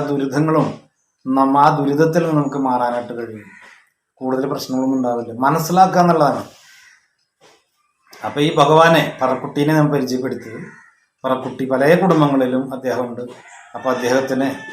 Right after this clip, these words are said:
ആചരിക്കുക, ആ, കർമ്മങ്ങളൊക്കെ ചെയ്യുക. പറക്കുട്ടീനെ മാത്രമല്ല, അവിടെ എല്ലാവർക്കും. അതേപോലെ തന്നെ പറക്കുട്ടീനെ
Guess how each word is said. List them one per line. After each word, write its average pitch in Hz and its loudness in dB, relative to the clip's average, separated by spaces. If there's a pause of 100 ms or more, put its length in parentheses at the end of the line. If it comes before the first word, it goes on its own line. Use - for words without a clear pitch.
(500)
ആചരിക്കുക, 127 -2 (720)
ആ, - 0 (680)
കർമ്മങ്ങളൊക്കെ 127 0
ചെയ്യുക. 123 -4 (100)
പറക്കുട്ടീനെ 120 -4
മാത്രമല്ല, 147 -2 (680)
അവിടെ 123 -2
എല്ലാവർക്കും. 120 0
അതേപോലെ 135 -4 (100)
തന്നെ 127 -2 (180)
പറക്കുട്ടീനെ 143 -6